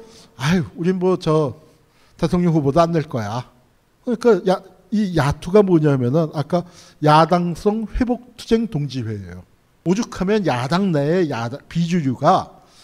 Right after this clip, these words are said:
야당성 회복을 하자고 싸운 거예요. 야당성 회복 투쟁 동지회. 그게 야투입니다, 야투. 그러면서 이제 그 이렇게 악을 쓰고 있었으니까 이 야당은 당시로선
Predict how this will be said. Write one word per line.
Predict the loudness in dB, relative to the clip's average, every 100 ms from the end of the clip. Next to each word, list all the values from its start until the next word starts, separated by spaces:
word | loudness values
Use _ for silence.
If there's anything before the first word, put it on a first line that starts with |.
| -20 _ _
야당성 | 2 4 4 2 0 0 0 0
회복을 | -2 0 2 2
하자고 | 2 0 -2
싸운 | 2 2 0
거예요. | -6 -10 -14 -20 _ _ _ _ _ _ _ _ 2
야당성 | 4 4 0 -2 -2
회복 | -2 -4
투쟁 | -6 -6 -4
동지회. | -4 -8 -10 -14 -18 _ -20
그게 | -6 -2 0
야투입니다, | 0 -2 -6 -10 -6 -4 -4
야투. | -8 -16 -20 _ _ _ _ _ -20 _
그러면서 | -2 2 2 2
이제 | 2 4 4 2 -8 -20 _
그 | 2 6 6 4 -2 -4
이렇게 | -2 2 0
악을 | 0 0 0
쓰고 | 0 -2 -4
있었으니까 | -2 -6 -6 -2 -2 -2 -6 -20 -20 _
이 | -6 -4 -2
야당은 | 0 0 0 0 -2
당시로선 | -4 -8 -6 -6 -4 -4